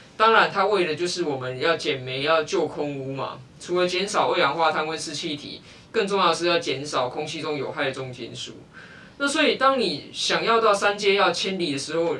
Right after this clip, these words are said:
当然我们需要另外一个配套措施，是要怎么样补起这个天然气供气的这个缺口。那尤其是在南北的发电量不平衡的情况下，中南部已经承受太多的空污了。那我们要维持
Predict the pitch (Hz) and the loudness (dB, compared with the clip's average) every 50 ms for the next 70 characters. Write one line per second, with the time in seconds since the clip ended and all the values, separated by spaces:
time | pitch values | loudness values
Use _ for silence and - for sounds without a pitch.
0 | - - - 220 214 214 185 156 147 139 135 135 139 139 - - - - 208 226 | -6 -2 0 2 2 2 2 2 0 0 -2 -4 -6 -6 -8 -8 -8 -6 0 2
1 | 220 202 190 202 196 190 196 185 175 156 151 - 175 170 175 165 160 160 165 160 | 4 4 4 2 2 2 2 2 2 2 2 0 -2 0 2 2 2 2 0 -2
2 | 151 151 143 147 147 143 147 151 143 127 117 - - - - - 214 240 220 - | -2 -2 -2 -4 -6 -6 -4 -6 -6 -8 -8 -12 -20 -20 -10 0 2 2 4 4
3 | 160 147 190 190 190 190 175 147 147 165 175 - - 143 127 123 151 165 156 147 | 2 0 2 2 2 0 0 -2 -2 -2 -2 -4 -6 -6 -8 -4 -4 0 0 0
4 | - - 175 170 160 147 139 147 - 175 160 143 - - 170 165 165 170 175 - | -2 -2 -2 0 0 0 0 -2 -4 -6 -6 -6 -2 0 0 0 0 0 -2 -2
5 | - 202 175 143 127 123 120 131 139 131 120 - - 123 123 123 123 - - - | -4 -2 -4 -4 -4 -6 -6 -4 -6 -6 -6 -8 -8 -10 -10 -10 -10 -10 -12 -14
6 | - - - - - - - - - - - - - 240 240 202 196 180 180 190 | -16 -18 -20 -20 -20 -20 -20 -20 -20 -20 -20 -6 0 4 4 4 4 2 0 -2
7 | 190 - 214 196 202 214 196 190 170 151 151 170 180 175 160 151 139 139 139 139 | -4 -4 -2 2 4 4 6 6 6 4 2 2 2 0 0 0 2 0 -2 -2
8 | 135 180 170 170 175 175 165 156 151 160 156 143 135 135 175 175 175 - 139 139 | 0 4 4 4 4 2 -2 -2 0 2 2 2 0 0 -4 -4 -4 -4 -6 -6
9 | 143 143 135 135 135 - 135 131 156 160 151 143 135 151 147 139 127 - - - | -6 -6 -6 -6 -8 -8 -10 -6 -4 -4 -4 -4 -4 -2 -2 -2 -2 -4 -8 -18
10 | - - - - - 196 196 196 185 156 151 196 175 160 143 165 175 175 175 - | -20 -20 -14 -4 -4 0 2 2 2 2 2 0 0 0 -2 -2 -4 -4 -4 -4
11 | 147 143 139 - 165 151 135 - 165 156 151 147 139 131 135 - - 135 131 131 | -6 -6 -4 -4 -4 -4 -4 -2 -2 -2 -2 -2 -2 -4 -6 -8 -8 -8 -8 -8
12 | 123 120 127 127 127 123 - - - - - - - - - 214 190 180 202 202 | -8 -10 -10 -10 -10 -10 -10 -12 -16 -20 -20 -20 -4 0 2 2 4 2 2 4
13 | 214 - 175 165 165 190 190 - - 160 160 160 160 | 4 4 4 4 2 2 0 -2 -4 -4 -6 -6 -8